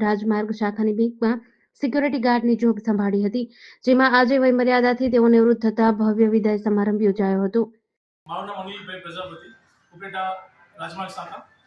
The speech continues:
Speaker 2: તથા ઉપસ્થિત છે મારી સાથે રાજેશભાઈ ચૌધરી, જે ઉપલેટા રાજમાર્ગ શાખાના બ્રાન્ચ મેનેજર સાહેબ,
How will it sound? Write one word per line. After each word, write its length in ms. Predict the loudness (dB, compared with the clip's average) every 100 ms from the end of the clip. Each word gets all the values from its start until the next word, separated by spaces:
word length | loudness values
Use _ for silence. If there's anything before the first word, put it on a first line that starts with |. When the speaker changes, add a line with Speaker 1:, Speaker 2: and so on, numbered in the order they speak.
| _ _
Speaker 2:
તથા 200 | -16 -14
ઉપસ્થિત 400 | -14 -16 -20 -20
છે 80 | -14
મારી 220 | -14 -10
સાથે 260 | -12 -12 -12 -12 -16 _ _ -20 -20 -20 _
રાજેશભાઈ 480 | -16 -16 -14 -16 -16
ચૌધરી, 240 | -16 -16
જે 180 | -14 -14
ઉપલેટા 320 | -14 -12 -10
રાજમાર્ગ 360 | -10 -8 -12 -12
શાખાના 300 | -16 -16 -14
બ્રાન્ચ 180 | -12 -14
મેનેજર 280 | -16 -18 -18
સાહેબ, 160 | -20